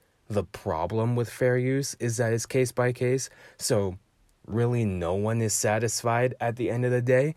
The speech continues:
<laughs> because every fair use could be, like, two situations where the exact same measures are taken. One can be falling under fair use, and the other one could be violating fair use, and then you're like,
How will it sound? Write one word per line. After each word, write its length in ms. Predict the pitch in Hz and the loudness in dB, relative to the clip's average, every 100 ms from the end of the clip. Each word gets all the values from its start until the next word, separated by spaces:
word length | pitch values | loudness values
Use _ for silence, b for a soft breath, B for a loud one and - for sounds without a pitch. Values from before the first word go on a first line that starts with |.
| B | B
<laughs> 140 | B - | B 0
because 680 | 123 - 131 117 101 95 - B B B B - | 2 2 0 0 -2 -4 -12 B B B B 0
every 400 | 127 127 135 127 | 2 2 0 0
fair 360 | - 117 113 | -2 0 0
use 420 | 101 87 107 - | 0 -2 -2 -4
could 240 | - 113 90 | -4 -4 -2
be, 180 | 95 90 | -4 -4
like, 400 | 92 101 104 - _ _ _ _ - | -2 -2 -2 -8 _ _ _ _ -6
two 220 | - 170 | 0 2
situations 840 | - 139 - 123 120 113 113 104 | 2 0 0 2 2 0 -2 -2
where 140 | 95 104 | -2 -2
the 140 | 104 | 0
exact 400 | 101 101 120 127 | -2 2 2 2
same 360 | - 127 113 101 | 0 -2 -2 -2
measures 480 | 107 104 101 95 87 | -4 -4 -4 -4 -4
are 200 | 101 95 | -4 -4
taken. 580 | - 135 123 - 82 - B B | -4 -4 -4 -6 -8 -8 B B
One 300 | 113 120 123 | -2 0 0
can 160 | 123 110 | -2 0
be 160 | 110 | 2
falling 440 | 104 - 110 101 98 | 0 0 -2 0 -2
under 200 | 92 87 | -2 -4
fair 280 | - 92 | -6 -6
use, 380 | 82 78 67 - B - | -4 -6 -6 -10 B -10
and 120 | 101 | -4
the 100 | 101 | -2
other 120 | 95 | 0
one 200 | 92 92 | -2 -4
could 160 | 98 92 | -4 -6
be 100 | 95 | -4
violating 720 | 95 131 156 117 92 87 82 | 2 4 6 2 0 -4 -6
fair 200 | - 92 | -6 -6
use, 360 | 82 82 85 B B B | -4 -4 -6 B B B
and 140 | 123 123 | -2 0
then 120 | 123 | 2
you're 120 | 113 | 2
like, 320 | 104 95 - | 2 0 -2